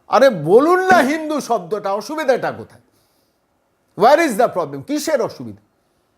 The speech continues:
মুসলমানদের ওপর অত্যাচার হলে বলুন মুসলমানদের ওপর অত্যাচার হচ্ছে, হিন্দুদের ওপর অত্যাচার হলে বলুন হিন্দুদের ওপর অত্যাচার হচ্ছে। বলতে পারছেন না কেন? অসুবিধাটা কোথায়?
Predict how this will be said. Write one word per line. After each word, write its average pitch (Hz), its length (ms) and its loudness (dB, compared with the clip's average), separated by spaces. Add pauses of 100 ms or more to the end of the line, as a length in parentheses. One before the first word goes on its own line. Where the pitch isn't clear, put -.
(140)
মুসলমানদের 240 500 4
ওপর 247 200 4
অত্যাচার 254 340 0
হলে 285 180 4
বলুন 294 340 4
মুসলমানদের 226 520 -6
ওপর 160 180 -12
অত্যাচার - 360 -20
হচ্ছে, - 220 -20 (560)
হিন্দুদের 226 400 4
ওপর 254 200 4
অত্যাচার 247 400 0
হলে 277 180 4
বলুন 285 340 4
হিন্দুদের 254 440 -2
ওপর 185 220 -6
অত্যাচার 135 380 -16
হচ্ছে। 110 200 -20
বলতে 202 260 -8
পারছেন 180 280 -10
না 110 120 -14
কেন? 113 140 -14
অসুবিধাটা 170 500 -14
কোথায়? - 260 -20